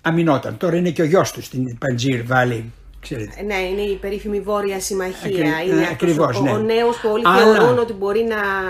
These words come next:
Speaker 2: να σηκώσει
Speaker 1: ο
Speaker 2: τα λάβαρα
Speaker 1: Μασούντ
Speaker 2: του πολέμου.
Speaker 1: δολοφονήθηκε δύο μέρες πριν γίνει η επίθεση στους δίδυμους πύργους της Νέας Υόρκης. Και καταλαβαίνετε για ποιο λόγο. Για να φύγει κάποιος ο οποίος θα μπορούσε να ήταν σύμμαχος των Αμερικανών. Γιατί περιμέναν ότι οι Αμερικανοί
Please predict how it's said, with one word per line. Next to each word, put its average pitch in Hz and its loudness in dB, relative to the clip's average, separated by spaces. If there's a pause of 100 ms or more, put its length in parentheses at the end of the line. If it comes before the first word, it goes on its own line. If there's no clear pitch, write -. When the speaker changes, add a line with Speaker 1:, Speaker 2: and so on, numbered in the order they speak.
(100)
Speaker 2:
να 196 -6
σηκώσει - -2
Speaker 1:
ο - 2
Speaker 2:
τα 175 2
λάβαρα 175 4
Speaker 1:
Μασούντ 214 2
Speaker 2:
του 190 -6
πολέμου. 170 6
Speaker 1:
δολοφονήθηκε 165 2
δύο 175 0
μέρες 190 0
πριν 190 -4
γίνει 190 -2
η 170 -2
επίθεση 160 -4
στους - -12
δίδυμους 180 -4
πύργους 160 -4
της 135 -12
Νέας 143 -6
Υόρκης. - -16 (1080)
Και - -16
καταλαβαίνετε 160 0
για 147 2
ποιο 151 -4
λόγο. 120 -4 (640)
Για 156 0
να 156 2
φύγει 208 -2
κάποιος 202 -6
ο 180 0
οποίος 190 -6
θα 165 -6
μπορούσε 170 -2
να 170 -4
ήταν 151 -4
σύμμαχος 180 -6
των 160 -4
Αμερικανών. 143 2
Γιατί 143 0
περιμέναν 170 2
ότι 175 -2
οι 170 4
Αμερικανοί 151 0